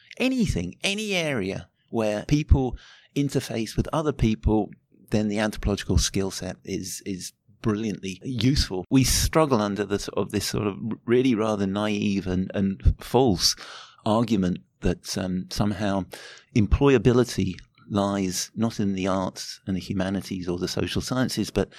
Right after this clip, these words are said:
in getting a, a, a serious, uh, skill like, you know, marketing or business or, uh,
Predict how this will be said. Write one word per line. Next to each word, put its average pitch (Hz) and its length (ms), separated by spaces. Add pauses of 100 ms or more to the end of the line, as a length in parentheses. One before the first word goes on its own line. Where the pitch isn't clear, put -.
(400)
in 107 120
getting 101 360
a, 90 400 (140)
a, - 60
a - 20
serious, 110 840
uh, 80 680
skill 92 680 (100)
like, 90 520
you 95 120
know, 82 140
marketing 90 800
or - 380 (260)
business 101 760
or, 87 440
uh, 90 80